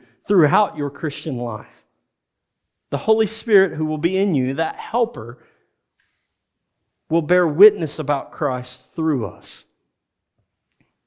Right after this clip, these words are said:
And the way that Christ taught about the Father, the Holy Spirit is now in us to teach about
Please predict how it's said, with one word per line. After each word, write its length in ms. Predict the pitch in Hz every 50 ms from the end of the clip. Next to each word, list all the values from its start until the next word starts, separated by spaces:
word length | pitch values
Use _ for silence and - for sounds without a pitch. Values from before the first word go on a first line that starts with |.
| _ - -
And 100 | 131 127
the 60 | 127
way 200 | 135 160 185 214
that 160 | 190 - -
Christ 480 | - - 185 185 190 196 190 - - _ _ _ _ _ _ _ _ _ _ _ _ _ _ _ _ _ _ _ _ _ _ _ _ _ _ _ _ _
taught 300 | - - - 180 175 180
about 300 | 180 156 175 165 135 -
the 60 | 127 120
Father, 440 | - - 175 170 185 185 190 196
the 100 | 175 147
Holy 200 | 127 165 180 170
Spirit 240 | - - 180 175 160
is 60 | 147
now 180 | 147 151 151 151
in 80 | 147 151
us 160 | 165 170 -
to 80 | - 143
teach 400 | - - - 180 175 165 - -
about 480 | - 139 135 139 139 135 - - -